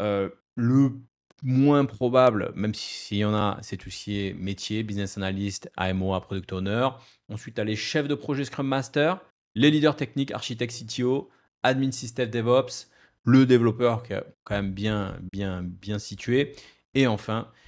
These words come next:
les testeurs, recettes, et cetera, et cetera. Bah voilà, pour ce petit épisode,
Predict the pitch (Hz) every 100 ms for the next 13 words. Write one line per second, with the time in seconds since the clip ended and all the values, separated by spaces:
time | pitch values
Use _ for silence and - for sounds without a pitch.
0 | _ _ - 117 135 - - - 101 -
1 | 107 104 107 _ - - 98 - 95 98
2 | - _ _ _ - - 101 - 90 92
3 | - - - - - _ _ - _ -
4 | 151 156 147 - _ _ - 113 127 -
5 | _ - 113 - 104 - 104 107 107